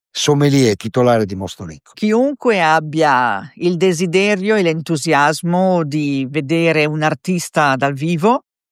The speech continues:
Speaker 2: degustare un ottimo calice e degustare dei sapori fantastici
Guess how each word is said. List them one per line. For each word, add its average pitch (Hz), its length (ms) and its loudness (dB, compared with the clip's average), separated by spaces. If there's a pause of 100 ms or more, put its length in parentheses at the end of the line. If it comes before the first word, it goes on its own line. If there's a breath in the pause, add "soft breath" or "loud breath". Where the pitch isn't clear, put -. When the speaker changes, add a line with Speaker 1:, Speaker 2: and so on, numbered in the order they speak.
(140)
Speaker 2:
degustare 147 960 0
un 147 220 -2
ottimo 139 540 -2
calice 143 800 0
e 143 220 -4
degustare 143 720 0
dei 131 160 0
sapori 127 1400 0
fantastici 139 1700 -2